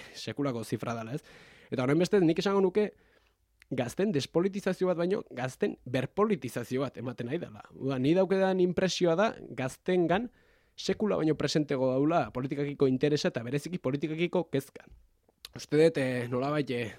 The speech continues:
bueno, gaztek iruzur sensazio bat badegu, uste dugu iruzur egin digutela, eta hala da.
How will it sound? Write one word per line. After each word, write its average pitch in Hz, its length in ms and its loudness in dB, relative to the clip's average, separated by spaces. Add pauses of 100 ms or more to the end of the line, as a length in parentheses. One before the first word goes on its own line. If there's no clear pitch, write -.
(180)
bueno, 135 200 -2
gaztek - 480 -2 (340)
iruzur 151 420 2
sensazio 143 540 0
bat 127 140 -2
badegu, 131 420 -2
uste 139 260 -2
dugu 143 180 0
iruzur 139 360 2
egin 123 140 -2
digutela, 120 360 -4
eta 120 140 -6
hala 120 240 -8
da. 165 120 -4